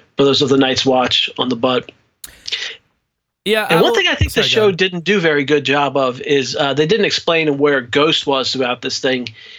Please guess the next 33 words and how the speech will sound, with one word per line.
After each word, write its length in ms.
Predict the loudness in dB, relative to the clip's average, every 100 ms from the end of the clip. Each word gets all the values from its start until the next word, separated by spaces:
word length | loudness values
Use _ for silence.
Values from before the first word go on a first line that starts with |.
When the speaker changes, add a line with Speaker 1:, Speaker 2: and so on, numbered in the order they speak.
| -18 -4
Speaker 1:
And 140 | -2
I 80 | 0
believe 360 | 0 2 2 2
in 120 | 2
the 80 | 0
book, 420 | 0 0 0 0
they 140 | 0
explained 400 | 0 0 0 2
that 160 | 0 0
Ghost 400 | 0 2 0 -4
is 120 | -4
not 220 | -2 -2
able 320 | 0 -2 0 -2
to 140 | -4
follow 340 | -2 2 2 2
the 140 | 2
Rangers 560 | 2 2 2 0 -2 -2
up 160 | -2
some 260 | -2 -2 -2
mountain 420 | 0 0 0 0
or 40 | 0
something 300 | 0 0 2
like 160 | 2
that, 220 | 2 0 0
but 140 | 0
that, 160 | -2 -4
they 100 | 0
don't 280 | 2 2 2
mention 340 | 0 0 0 -2
him 80 |
at 100 | -2
all, 460 | 0 2 2 0 -2 _ _ _ _ _ _
um, 320 | -2 -2 -2